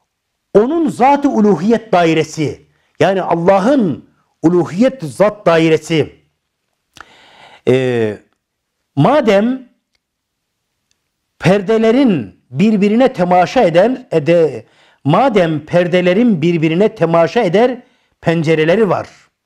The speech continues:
ve isimler birbiri içinde görünüyor ve şuunat birbirine bakar ve temessülat birbiri içine girer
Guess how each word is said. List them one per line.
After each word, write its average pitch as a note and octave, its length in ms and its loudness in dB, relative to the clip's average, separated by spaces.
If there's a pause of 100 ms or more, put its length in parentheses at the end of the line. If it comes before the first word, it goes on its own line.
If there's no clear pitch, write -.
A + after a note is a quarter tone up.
(1700)
ve A#3 140 2
isimler A#3+ 680 0
birbiri A3 400 2
içinde F#3+ 380 0
görünüyor A3 580 0 (800)
ve F#3+ 140 2
şuunat G#3 800 -2
birbirine E3 540 0
bakar A#3+ 420 2 (800)
ve G3 80 2
temessülat F#3 920 -2
birbiri E3 420 0
içine E3 420 -4
girer C#3+ 640 -2